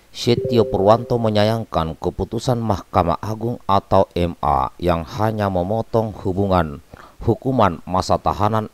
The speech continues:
Imam Besar Habib Rizik Syihab dua tahun. "Jika tidak ada perkara yang bersifat politis, mestinya bukan dipotong dua tahun masa tahanan H R S.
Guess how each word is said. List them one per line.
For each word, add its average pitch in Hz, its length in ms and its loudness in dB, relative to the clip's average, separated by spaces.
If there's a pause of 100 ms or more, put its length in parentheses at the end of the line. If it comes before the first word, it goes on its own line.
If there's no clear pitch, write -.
Imam 98 320 -2
Besar 95 320 0
Habib 110 480 -4
Rizik 90 240 -4
Syihab 87 480 2
dua 80 320 2
tahun. 80 560 2 (1900)
"Jika 107 320 2
tidak 110 240 2
ada 104 160 6
perkara 110 540 2
yang 107 160 2
bersifat 104 500 0
politis, 107 720 -2
mestinya 95 560 -2
bukan 104 320 0
dipotong 101 880 2
dua 92 400 2
tahun 98 400 2
masa 95 480 2
tahanan 90 560 2
H 85 320 2
R - 0 -
S. - 480 -2